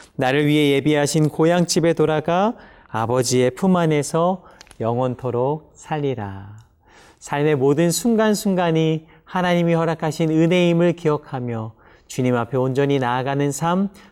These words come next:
저와 여러분의 삶이 되기를 간절히 소망합니다. 기도하겠습니다.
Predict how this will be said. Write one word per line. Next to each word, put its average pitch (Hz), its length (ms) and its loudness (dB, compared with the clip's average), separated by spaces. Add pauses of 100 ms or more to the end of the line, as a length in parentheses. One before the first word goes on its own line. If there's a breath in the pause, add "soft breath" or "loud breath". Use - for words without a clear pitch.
저와 123 320 -2
여러분의 160 540 2
삶이 160 380 -2
되기를 147 540 0 (280 loud breath)
간절히 113 760 -4
소망합니다. 127 960 -4 (120)
기도하겠습니다. 120 1040 -4